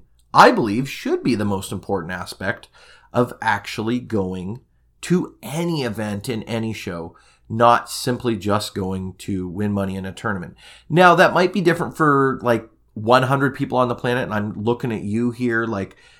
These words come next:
uh, Mister Jeff Teolis, okay, uh,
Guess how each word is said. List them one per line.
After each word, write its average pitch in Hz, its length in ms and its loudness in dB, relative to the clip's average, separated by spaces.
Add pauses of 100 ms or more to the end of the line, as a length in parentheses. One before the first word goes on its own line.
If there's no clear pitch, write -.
(140)
uh, 98 280 -6
Mister 123 640 2
Jeff 117 440 -2
Teolis, 110 840 -2
okay, 104 420 -2
uh, 101 340 -2